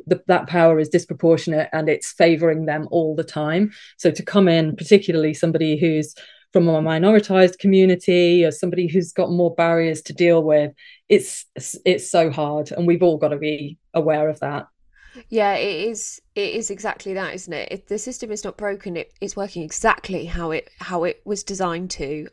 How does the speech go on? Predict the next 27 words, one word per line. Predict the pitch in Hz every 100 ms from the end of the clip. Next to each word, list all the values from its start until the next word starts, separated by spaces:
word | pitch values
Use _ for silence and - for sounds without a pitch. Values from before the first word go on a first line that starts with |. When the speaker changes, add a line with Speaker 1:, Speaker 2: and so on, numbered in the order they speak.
| -
Speaker 2:
and | 170 160
it | 147
just | - 185 185
wasn't | 190 190
designed | 214 196 226 320 196
for | 175
a | 170
bunch | 170 170 -
of | 156
us. | 147 151 - - - - - - - -
Just | - 220
wasn't | 214 220 220 185
designed | 208 220 233
for | 202
a |
bunch | 175 160
of | -
us. | 180
And | 180 220
I | 233
do, | 262 277 269 -
I | 233
do | - 285 294
feel | - 226
like | 190 170 -
that | 190 180 - -
is | 208 - -